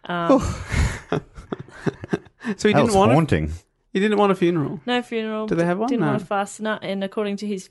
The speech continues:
Speaker 1: death certificate, he was cremated in New Jersey a couple of days after he passed away
Speaker 3: Ashes
Speaker 1: on the
Speaker 3: to
Speaker 1: twelfth.
Speaker 3: ashes.
Speaker 1: Um,
Speaker 2: Fun to funky.
Speaker 1: I wanna talk a tiny bit about his legacy as well, and then, um, uh, a fun fact at the end.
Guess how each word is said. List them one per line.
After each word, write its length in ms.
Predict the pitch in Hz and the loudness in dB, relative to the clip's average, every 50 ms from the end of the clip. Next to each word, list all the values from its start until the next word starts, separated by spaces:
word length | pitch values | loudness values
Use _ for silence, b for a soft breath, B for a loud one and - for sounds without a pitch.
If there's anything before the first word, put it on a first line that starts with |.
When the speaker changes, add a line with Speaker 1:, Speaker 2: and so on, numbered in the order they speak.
| _ _ | _ _
Speaker 1:
death 160 | - 180 180 | -6 -6 -6
certificate, 400 | - - 185 175 180 180 185 170 | -6 -6 -8 -8 -6 -8 -8 -8
he 100 | 185 185 | -8 -8
was 160 | 175 165 170 - | -8 -10 -12 -16
cremated 480 | - - 180 170 170 170 165 165 170 - | -12 -10 -8 -6 -6 -6 -6 -8 -10 -12
in 180 | - 165 165 165 | -12 -12 -10 -10
New 120 | 165 160 | -10 -12
Jersey 480 | 160 - 160 156 156 - 165 165 165 165 | -10 -8 -10 -8 -8 -10 -12 -12 -12 -14
a 40 | - | -16
couple 180 | - 180 - | -16 -14 -12
of 40 | 170 | -12
days 180 | 160 160 156 - | -12 -12 -12 -14
after 240 | 156 156 _ - - | -16 -16 _ -16 -12
he 40 | - | -8
passed 220 | 92 92 90 80 - | -8 -8 -6 -6 -6
away 80 | 95 98 | -6 -6
Speaker 3:
Ashes 40 | |
Speaker 1:
on 60 | 82 82 | -6 -8
the 60 | 82 | -6
Speaker 3:
to 60 | 85 | -4
Speaker 1:
twelfth. 100 | 90 92 98 92 - - | -4 -4 -4 -6 -8 -10
Speaker 3:
ashes. 300 | 90 87 85 - _ _ _ b b b b b b b b b b b b b b _ | -10 -10 -10 -12 _ _ _ b b b b b b b b b b b b b b _
Speaker 1:
Um, 380 | - 170 170 165 165 160 165 170 _ | -14 -12 -12 -12 -12 -14 -16 -18 _
Speaker 2:
Fun 300 | - - 160 151 151 147 | -8 -4 -2 -2 -2 -2
to 100 | 151 143 | -2 -4
funky. 560 | - - 147 165 175 - - - 233 - _ _ _ _ _ _ _ _ _ _ _ _ _ _ - | -2 -2 -4 -4 -4 -6 -8 -8 -8 -8 _ _ _ _ _ _ _ _ _ _ _ _ _ _ -8
Speaker 1:
I 40 | - | -6
wanna 200 | 226 254 285 302 | -4 -2 -2 -4
talk 240 | 302 - 294 269 269 | -2 -2 -2 -2 -2
a 40 | 262 | -6
tiny 280 | - - 247 254 277 | -6 -4 -2 -2 -2
bit 120 | 269 277 262 | -2 -2 -4
about 300 | 262 247 220 208 - - - - | -2 0 -2 -2 -2 -6 -12 -8
his 200 | 220 226 214 214 | -6 -6 -6 -2
legacy 460 | 202 202 196 202 240 233 - 233 220 | -2 -2 -2 -2 -4 -4 -4 -4 -4
as 120 | 214 214 214 | -4 -4 -2
well, 400 | 202 202 202 214 262 359 403 _ _ _ _ _ _ _ _ _ _ | -2 0 0 0 -2 -2 -6 _ _ _ _ _ _ _ _ _ _
and 160 | - 180 180 175 | -8 -6 -4 -4
then, 360 | 175 170 165 170 170 170 - _ | -4 -4 -4 -6 -8 -10 -10 _
um, 480 | - 165 160 160 156 156 156 156 160 160 _ _ _ _ _ _ _ _ _ _ _ _ - | -10 -8 -8 -6 -8 -8 -8 -10 -10 -12 _ _ _ _ _ _ _ _ _ _ _ _ -12
uh, 380 | 180 175 160 156 151 147 147 - - - | -10 -10 -8 -10 -10 -12 -14 -16 -14 -12
a 120 | - 151 | -12 -12
fun 300 | 160 _ - 170 156 160 | -12 _ -10 -8 -8 -8
fact 300 | 156 - - 151 - - - | -10 -12 -14 -14 -14 -16 -18
at 80 | - | -12
the 140 | - 156 151 | -10 -10 -8
end. 340 | 143 139 139 135 156 - | -8 -10 -10 -12 -14 -16